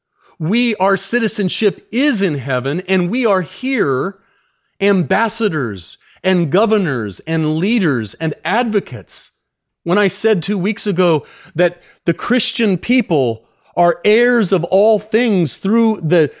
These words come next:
promise to Abraham, we have become heirs to all things. Now, it doesn't appear that way yet, but we may not have all the benefits of it, but what we do have is the responsibility for it.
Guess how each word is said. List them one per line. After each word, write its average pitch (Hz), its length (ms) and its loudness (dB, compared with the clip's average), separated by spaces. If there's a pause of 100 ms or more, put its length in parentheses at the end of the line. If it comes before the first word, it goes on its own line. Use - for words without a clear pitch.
(120)
promise 226 480 0
to - 180 -2
Abraham, 185 600 2
we 214 260 0
have 190 140 0
become 170 400 -2
heirs 208 400 0
to 202 100 -2 (120)
all 277 260 4
things. 98 600 -10 (840)
Now, 175 260 -2 (200)
it 175 80 2
doesn't 156 420 0
appear 262 380 0
that 123 200 0
way 123 180 0
yet, 104 420 -4 (800)
but 160 260 -2
we 175 180 0
may 208 180 2
not 220 180 2
have 151 420 -2
all 175 240 4
the 143 260 2
benefits 131 680 0
of 113 160 2
it, 123 200 -2 (340)
but 147 140 -2
what 175 200 0
we 185 120 2
do 196 260 2
have 202 300 2
is 151 200 -2
the 156 100 2
responsibility 165 1120 0
for 101 300 -6
it. - 160 -16